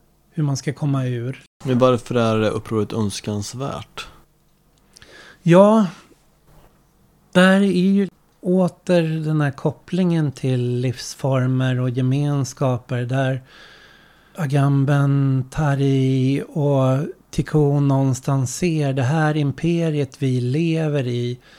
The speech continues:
Speaker 1: är någonstans kontrollerande, parasitärt, som går in,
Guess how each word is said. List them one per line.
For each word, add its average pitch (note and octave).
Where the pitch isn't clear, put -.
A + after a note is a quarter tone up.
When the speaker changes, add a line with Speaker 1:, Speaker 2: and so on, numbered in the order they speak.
Speaker 1:
är D3+
någonstans C3
kontrollerande, D3+
parasitärt, C#3+
som C#3
går D3
in, D3+